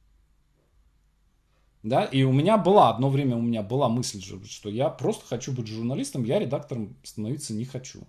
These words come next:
Но, как бы, а, а жить на что? Мне надо было там квартиру снимать, там, и так далее, да, то есть, э,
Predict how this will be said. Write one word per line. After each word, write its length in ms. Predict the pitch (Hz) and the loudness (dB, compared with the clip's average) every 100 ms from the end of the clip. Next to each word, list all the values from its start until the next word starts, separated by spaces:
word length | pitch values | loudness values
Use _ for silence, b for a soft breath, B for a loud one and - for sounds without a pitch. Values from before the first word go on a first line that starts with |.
| _ _ _ _ - | _ _ _ _ -4
Но, 480 | 131 156 117 - - - | 0 2 2 -2 -14 -8
как 220 | 117 98 | -6 -6
бы, 160 | 95 - | -12 -6
а, 300 | 110 107 - | -6 -6 -4
а 180 | 117 110 | -2 -2
жить 320 | 110 110 127 | -4 -6 -4
на 120 | 131 | -4
что? 360 | 131 - 110 117 b b b b b b b | -4 -8 -12 -12 b b b b b b b
Мне 160 | 120 | 0
надо 180 | 131 123 | 2 0
было 200 | 98 101 | -2 -10
там 160 | 90 85 | -12 -14
квартиру 600 | - 104 - 202 233 180 | -10 -10 -4 0 0 0
снимать, 460 | - 135 131 113 | -4 -2 -2 -2
там, 160 | - 82 | -8 -14
и 40 | |
так 220 | - 101 107 | -10 -10 -2
далее, 360 | 156 175 127 | -2 0 -4
да, 200 | 95 120 | -2 -4
то 160 | 131 95 | -4 -10
есть, 200 | 82 | -14
э, 40 | - | -16